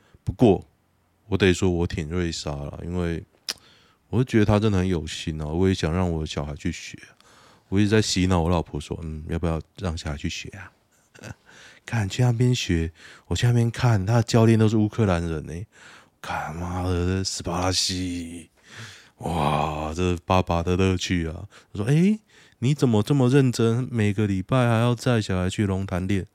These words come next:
哎，这你不懂。<laughs> 干，我真想去啊。希望我老婆可以让我老女儿去学。儿子我也学，想让我儿子去学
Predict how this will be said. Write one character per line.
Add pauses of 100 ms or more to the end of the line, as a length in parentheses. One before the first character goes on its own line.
(560)
哎，
这
你
不
懂。 (460)
<laughs> (1300)
干，
我
真
想
去
啊。 (840)
希
望
我
老
婆
可
以 (240)
让
我
老
女
儿
去
学。 (1120)
儿
子
我
也
学，
想
让
我
儿
子
去
学